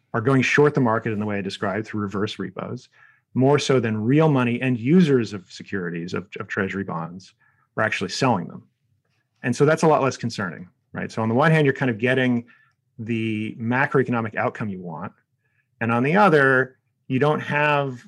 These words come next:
the outflows from, from the, the real firm hands in the market at the, nearly the same scale you had in twenty twenty. So the need of the Fed to take those bonds out of the system is a lot less because they're floating around in the levered complex anyways.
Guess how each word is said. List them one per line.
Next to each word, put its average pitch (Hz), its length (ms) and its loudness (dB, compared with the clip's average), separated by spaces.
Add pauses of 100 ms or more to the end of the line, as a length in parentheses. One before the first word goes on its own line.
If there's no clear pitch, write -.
the 120 440 -2 (200)
outflows 123 720 0
from, 110 540 -6
from 113 220 -2
the, 101 200 -4 (140)
the 117 240 -6
real 131 380 4
firm 123 340 0
hands 113 400 -2
in 101 80 -6
the 95 60 -4
market 92 440 -8 (800)
at 120 120 -4
the, 127 80 2
nearly 135 480 6
the 107 40 -2
same 107 220 -4
scale 98 240 -6
you 90 80 -8
had 90 160 -10
in 87 60 -12
twenty 90 240 -10
twenty. 95 340 -8
So 123 240 0 (360)
the 139 60 4
need 160 280 6
of 143 100 4
the 131 60 0
Fed 139 180 0
to 127 80 0
take 131 300 -4
those 127 160 0
bonds 113 340 -4
out 135 140 0
of 120 80 0
the 101 80 -8
system 90 520 -12 (240)
is 104 120 -6
a 104 80 -4
lot 101 360 -2
less 110 640 -4 (520)
because 107 680 -2
they're 113 280 0
floating 135 440 2
around 110 420 -2
in 104 120 -4
the 107 60 -4
levered 104 440 -6
complex 101 540 -6
anyways. 95 500 -4